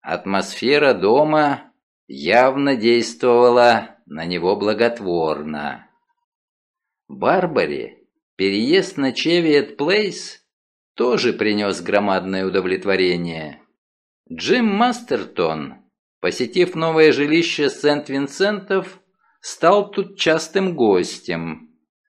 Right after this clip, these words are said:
Он отлично ладил с миссис Сент-Винсент и как-то раз просто ошеломил Барбару, сказав:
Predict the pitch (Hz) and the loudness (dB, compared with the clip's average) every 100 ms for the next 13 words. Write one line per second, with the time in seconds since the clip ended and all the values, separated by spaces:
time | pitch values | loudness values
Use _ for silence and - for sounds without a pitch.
0 | _ - 233 240 185 - 160 117 - 127 | _ -4 0 4 2 2 0 0 0 4
1 | 123 117 101 107 101 120 117 107 - 101 | 6 6 6 2 0 -2 0 -2 -4 -8
2 | - - 113 107 107 110 110 - 214 214 | -6 -4 -2 -2 -2 -2 -2 -2 0 -2
3 | - - _ _ _ _ - 113 151 143 | -6 -16 _ _ _ _ -2 2 2 2
4 | - 147 165 208 202 - - - _ _ | 0 0 2 2 0 -4 -12 -20 _ _
5 | _ _ - 107 165 185 - 180 180 175 | _ _ -4 0 2 0 -2 0 2 2
6 | 180 180 180 180 147 127 190 185 170 175 | 2 2 2 0 0 2 2 2 0 0
7 | 175 - 170 156 160 143 - - | -2 -2 -2 2 4 4 2 -8